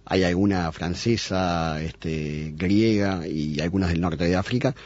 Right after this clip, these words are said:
pero la mayoría de las variedades, como digo, son italianas y españolas y son variedades que tienen varias decenas o cientos de años en algunos casos, pero no, no hay, no hay nada transgénico en el sector,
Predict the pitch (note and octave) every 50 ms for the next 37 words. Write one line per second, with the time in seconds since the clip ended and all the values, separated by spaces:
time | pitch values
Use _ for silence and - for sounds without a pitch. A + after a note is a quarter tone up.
0 | - - - - - - - - - F2+ F#2 F2+ F2+ F2 F#2 F#2+ F#2+ - G2 G2
1 | G#2 A2 G#2+ G2 F#2+ F#2+ F#2 F#2 F#2+ G#2 A2 G#2 - - E2 F2+ F2 D2+ - F2
2 | E2+ D2+ F2+ G2 F#2+ D#2+ - F#2+ F2+ G2 G#2 A2 A2 - - G#2 - G#2+ G#2 G#2+
3 | A2+ B2+ C3+ - - A2 - A2+ G#2+ G#2+ G#2+ G2+ G2 G#2+ A#2 - - G2 D#2 F#2+
4 | A2 A2 A2 G2 F2+ D#2+ E2+ G2 F#2 G2 G#2+ A2 G2+ F2+ F2+ F2 - - A#2 A2
5 | G#2+ G2 F2 - - - - F2 E2 D#2 - - G#2 G#2 F#2+ - F#2 F2 F#2 G#2
6 | G#2 G2 F2+ E2+ - E2+ D#2 E2 F2 E2+ D#2+ - - G2 F2+ - - - - -
7 | D#2 E2+ E2+ F2 D2+ F#2 F#2 F#2 G2 G2+ F#2+ E2+ E2+ E2 F#2+ G2 A2 A2+ F#2 F#2+
8 | F#2 G2 G2+ F#2 - - F2 D2+ - - - D2 D2+ D2 C#2+ - C#2 C#2 C#2+ D2
9 | - - - - - C2+